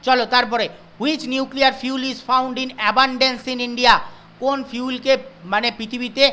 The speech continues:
abundance বা, মানে, পৃথিবীতে, মানে, sorry,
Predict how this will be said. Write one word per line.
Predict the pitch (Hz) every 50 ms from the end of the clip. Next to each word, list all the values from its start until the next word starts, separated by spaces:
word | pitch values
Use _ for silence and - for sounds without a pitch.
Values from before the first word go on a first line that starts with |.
| - - - - _
abundance | - 190 202 202 247 262 262 254 247 233 262 269 269 269 262 - - - -
বা, | 170 175 214 240 233 -
মানে, | 180 185 202 214 214
পৃথিবীতে, | - 214 208 - 226 240 247 196 277 269 262
মানে, | 214 196 196 190 190 185 185 175 165 156 147 135 131 - -
sorry, | 220 214 185 202 277